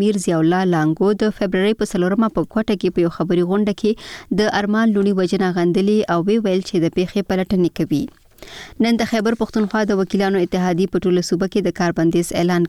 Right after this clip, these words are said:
کړی. د صوبې د وکیلانو اتحادیه وایي، دغه کاربندیز یې د بلوچستان په لورلای کې د پښتون ژغورنې غورځنګ د یو وژل شوي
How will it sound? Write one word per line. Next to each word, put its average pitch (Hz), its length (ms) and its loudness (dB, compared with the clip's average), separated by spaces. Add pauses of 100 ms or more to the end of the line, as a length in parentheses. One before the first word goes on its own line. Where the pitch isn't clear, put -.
کړی. 151 180 0
د 165 140 0
صوبې 185 260 0
د 175 100 0
وکیلانو 180 440 0
اتحادیه 175 520 0
وایي، 196 220 0
دغه 214 240 -2
کاربندیز 190 640 0
یې - 580 -4
د 202 100 0
بلوچستان 208 640 0
په 190 100 0
لورلای 175 320 2
کې 226 240 -2
د 175 300 0
پښتون 220 400 0
ژغورنې 180 380 0
غورځنګ 175 420 0
د 175 80 2
یو 165 100 2
وژل 160 300 0
شوي 208 320 0